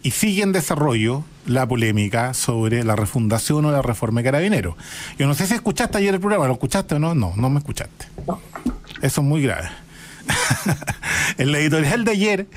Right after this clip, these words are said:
Speaker 1: yo decía, mire, los riesgos que tienen este tipo de declaraciones de la, de, de algunas autoridades es que, eh, de alguna forma tú le abres la puerta a la, a la izquierda más extrema,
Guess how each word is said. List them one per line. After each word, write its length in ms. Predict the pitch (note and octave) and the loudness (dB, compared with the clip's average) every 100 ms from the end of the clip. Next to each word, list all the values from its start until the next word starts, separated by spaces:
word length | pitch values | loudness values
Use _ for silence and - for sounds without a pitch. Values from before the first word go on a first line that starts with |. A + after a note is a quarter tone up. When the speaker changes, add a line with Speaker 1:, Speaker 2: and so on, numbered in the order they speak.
| - - - | -20 -20 -6
Speaker 1:
yo 180 | B2 D#3 | 0 2
decía, 580 | F#3+ D3+ F3 F3+ F3 F#3 | 2 0 0 0 0 0
mire, 320 | D#3 D#3 A#2+ A2+ | 0 0 0 0
los 180 | B2+ | 0
riesgos 460 | A#2 C3 D3 C#3+ D#3 | 0 0 0 0 -2
que 120 | - | -2
tienen 680 | B2+ C3+ C#3 C#3+ C#3+ C#3 C#3+ | -2 0 2 2 2 0 -2
este 220 | - - B2 | -4 -4 -2
tipo 200 | B2+ C#3 | 0 0
de 60 | |
declaraciones 420 | B2+ A#2+ - C3+ | 0 0 0 0
de 80 | C3 | 2
la, 340 | B2 A#2 A#2 A2 | 2 2 0 -2
de, 200 | A2 A#2 | -4 -2
de 100 | G#2 | -2
algunas 320 | G2+ A#2+ A#2 | 0 2 2
autoridades 680 | B2 A#2+ A2+ G#2+ G2 A#2 - - - - - - | 0 0 0 2 0 -2 -4 -16 -16 -16 -10 -2
es 140 | D3 | -2
que, 300 | - E3+ F3+ - | 0 0 2 0
eh, 340 | C3 B2 A#2 | 2 2 2
de 400 | A2 G#2+ - C3+ | 2 0 -2 0
alguna 240 | B2 G3+ F#3 | 2 2 2
forma 320 | G#3 G3+ F#3 | 2 2 2
tú 140 | F#3 | 2
le 180 | F3 F3 | 2 2
abres 300 | D3+ D#3+ E3+ | 2 2 2
la 140 | C3+ A#2 | 2 2
puerta 480 | F3+ B2 - G#2+ | 0 -2 -4 -4
a 140 | - A2+ | 0 0
la, 200 | A2+ A2 | 2 0
a 240 | - - | -2 -4
la 300 | A#2 G#2 G2+ E4 - - | 0 0 0 -4 -10 -8
izquierda 420 | - - C3 C3 | -4 -2 0 0
más 160 | D3 E3 | 2 0
extrema, 520 | D3 E3 A#2+ A#2+ | 0 0 2 0